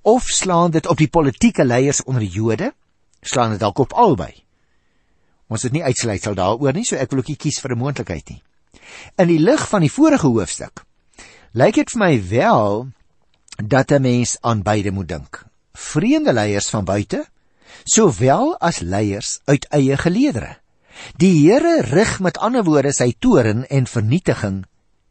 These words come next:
teen hulle. En in die proses word, ek haal aan, die beste weiveld en die pragtige bos langs die Jordaan verwoes. Dis eintlik hartseer, né?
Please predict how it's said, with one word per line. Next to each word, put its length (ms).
teen 280
hulle. 300
En 420
in 160
die 100
proses 680
word, 600
ek 100
haal 260
aan, 260
die 220
beste 580
weiveld 720
en 200
die 120
pragtige 720
bos 420
langs 440
die 80
Jordaan 640
verwoes. 720
Dis 160
eintlik 280
hartseer, 520
né? 220